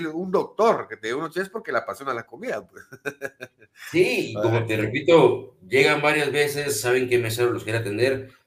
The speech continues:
Speaker 2: "Ah, si no está este mesero, me puede atender este otro". Al capitán se saludan como que fueran amigos de toda la vida.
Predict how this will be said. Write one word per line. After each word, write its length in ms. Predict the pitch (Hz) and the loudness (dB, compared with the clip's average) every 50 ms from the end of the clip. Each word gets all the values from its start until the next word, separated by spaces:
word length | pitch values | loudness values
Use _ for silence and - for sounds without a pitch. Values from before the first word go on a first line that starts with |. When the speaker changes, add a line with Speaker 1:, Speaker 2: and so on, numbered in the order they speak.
| _ _ | _ _
Speaker 2:
"Ah, 180 | - - 143 | -16 -12 -10
si 120 | 151 139 131 | -8 -8 -6
no 80 | 139 | -6
está 140 | 139 139 156 | -6 -4 -6
este 160 | 156 156 - | -6 -6 -4
mesero, 560 | 135 127 117 110 135 156 156 156 156 156 - _ _ _ _ - | -4 -4 -4 -2 -2 0 0 0 -2 -4 -8 _ _ _ _ -16
me 80 | 90 | -4
puede 200 | - 131 135 135 | 2 4 4 4
atender 300 | 131 117 113 120 131 135 135 | 4 2 0 2 2 4 2
este 260 | 139 135 135 127 135 | 2 0 0 0 2
otro". 640 | 151 156 156 151 151 - 147 143 143 135 - - - - | 2 2 2 0 -2 -2 0 2 2 0 0 -2 -6 -6
Al 200 | 104 104 - - | -6 -6 -4 -4
capitán 720 | 110 107 110 107 104 - - 113 117 127 131 135 135 123 | -4 -4 -4 -6 -12 -8 -2 0 0 2 2 0 -2 -2
se 120 | 117 117 | -4 -6
saludan 460 | 110 95 98 104 107 120 127 123 123 | -6 -6 -2 4 6 6 6 6 4
como 220 | 110 95 95 92 90 | 0 -2 -6 -6 -8
que 60 | 90 | -8
fueran 240 | - 117 123 123 110 90 | -4 -2 0 0 0 -2
amigos 280 | 90 101 113 120 120 | -4 -2 2 2 2
de 80 | 107 104 | 2 0
toda 200 | - 139 123 117 | -4 -2 -2 -2
la 100 | 101 98 | -2 -2
vida. 480 | 104 107 117 117 113 117 117 113 - | -2 0 0 0 0 -2 -6 -8 -14